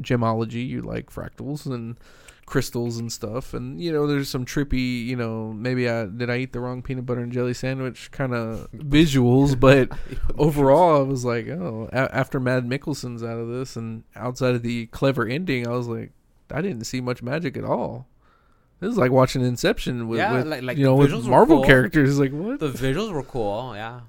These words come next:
Speaker 1: But it wasn't magic? Is it what you think when you, you think of
Speaker 2: No, uh, to me it wasn't. And I'm, I'm, I'm coming at as just a M C U fan, not a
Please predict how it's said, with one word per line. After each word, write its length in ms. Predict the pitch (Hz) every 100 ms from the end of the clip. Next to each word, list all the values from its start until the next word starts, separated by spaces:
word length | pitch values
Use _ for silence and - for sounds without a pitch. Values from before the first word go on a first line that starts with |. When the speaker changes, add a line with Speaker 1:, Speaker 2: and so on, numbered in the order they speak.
| - 139
Speaker 1:
But 140 | 135
it 60 | 127
wasn't 280 | 131 120
magic? 400 | 113 120 156 220 - _ _ _ _ _ -
Is 140 | 127 131
it 60 |
what 240 | 123 123 123
you 60 |
think 280 | 120 120 127
when 180 | 127 117 -
you, 160 | 127 123
you 500 | 117 113 120 113 131 -
think 200 | 120 151
of 100 | -
Speaker 2:
No, 320 | 151 139 113
uh, 240 | 104 123 117 113
to 100 | 135
me 60 | 139
it 60 | 117
wasn't. 280 | 110 101 -
And 140 | 147
I'm, 100 | 147
I'm, 260 | 143 135 143
I'm 160 | 143 170
coming 320 | 165 165 151
at 140 | 135 -
as 220 | 123 113
just 180 | 120 107
a 280 | 123 110 - - _
M 140 | 135 127
C 160 | - 113
U 260 | 95 120
fan, 320 | 123 101 98
not 180 | 107 110
a 140 | 107